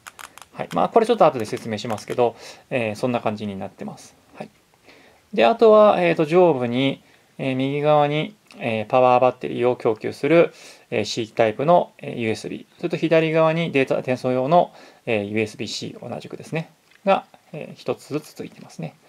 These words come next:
で、中央あたりに、えー、三点五ミリのイヤホンジャック、えー、それと、えー、こちらの外部出力用の、えー、エイチディーエムアイ端子ですね。がついてる形になりますね。はい。で、ちょっと背面見ていこうかと思います。はい。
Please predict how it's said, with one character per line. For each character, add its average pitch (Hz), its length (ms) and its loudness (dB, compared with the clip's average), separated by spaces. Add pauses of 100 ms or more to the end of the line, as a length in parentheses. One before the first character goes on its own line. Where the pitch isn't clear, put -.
(440)
で、 220 80 2
中 220 180 2
央 220 280 8
あ 202 40 4
た 196 140 4
り 156 100 -2
に、 165 260 -2
え 147 40 0
ー、 - 20 -2
三 156 200 2
点 113 180 0
五 110 80 -2
ミ 110 80 -4
リ 110 100 -6
の 139 200 2
イ 127 40 -2
ヤ 113 100 0
ホ 107 140 -6
ン 101 60 -6
ジ 110 100 -6
ャ 107 60 -4
ッ - 20 -12
ク、 - 380 -4 (400)
え 151 140 -4
ー、 - 20 -6
そ 165 120 -4
れ 160 120 -2
と、 180 360 4 (440)
え 113 220 -4
ー、 - 40 -8
こ 120 80 -8
ち 120 100 -2
ら 110 80 0
の 107 220 -4 (120)
外 139 200 4
部 135 60 -6
出 - 180 -4
力 127 220 -2
用 127 200 2
の、 165 300 0
え 113 200 -8
ー、 - 40 -
エ - 20 -2
イ 110 60 -6
チ 113 120 -10
デ 117 80 -2
ィ - 40 0
ー - 20 -6
エ - 20 -4
ム 107 60 -4
ア 107 60 -4
イ 107 40 -8
端 110 220 -6
子 - 40 -18
で - 60 -18
す - 100 -20
ね。 - 180 -10 (580)
が 240 160 2
つ - 120 -4
い 139 60 -4
て - 80 -10
る - 60 -6
形 - 280 -16
に - 60 -18
な - 80 -16
り - 60 -20
ま - 100 -20
す - 80 -20
ね。 175 140 -10 (340)
は - 80 -20
い。 - 60 -20 (500)
で、 214 60 -20
ち - 60 0
ょ - 20 0
っ - 20 -4
と 214 80 2
背 165 220 0
面 160 200 0
見 147 100 -6
て - 80 -4
い - 20 -16
こ - 120 -12
う - 40 -16
か - 80 -12
と - 100 -16
思 - 140 -14
い - 60 -16
ま - 120 -16 (320)
す。 - 200 -20 (160)
は - 80 -10
い。 143 60 -16